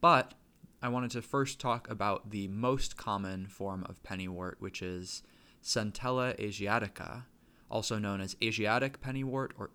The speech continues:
Indian pennywort, among other names. Uh, it's the, it's a member of the Apiaceae family, which also contains parsley, carrots, celery, and many other edible plants,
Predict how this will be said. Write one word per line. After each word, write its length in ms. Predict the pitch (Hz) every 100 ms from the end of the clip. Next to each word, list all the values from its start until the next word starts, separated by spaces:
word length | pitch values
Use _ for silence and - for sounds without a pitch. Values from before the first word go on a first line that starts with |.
| -
Indian 400 | 127 110 92 90
pennywort, 540 | - 90 - - 107 - -
among 240 | 104 92
other 180 | 95 90
names. 540 | 90 95 117 139 - - - - - - -
Uh, 200 | 113 110 -
it's 200 | 113 -
the, 200 | 143 -
it's 160 | 135 156
a 60 |
member 360 | 135 127 139 151
of 380 | - 120 110 113
the 420 | 110 104 101 98
Apiaceae 800 | 120 120 113 98 101 - 147 147
family, 540 | 139 147 143 156 160 170
which 320 | 107 101 -
also 320 | - 107 113 104
contains 640 | 110 104 110 98 95 98
parsley, 880 | - 113 107 - - 110 107 104 -
carrots, 760 | - 104 101 101 - - - - - - - -
celery, 640 | - 107 101 101 101 98 -
and 160 | 95 95
many 240 | 98 95
other 340 | 95 101 113 -
edible 220 | 127 127
plants, 440 | - 139 139 139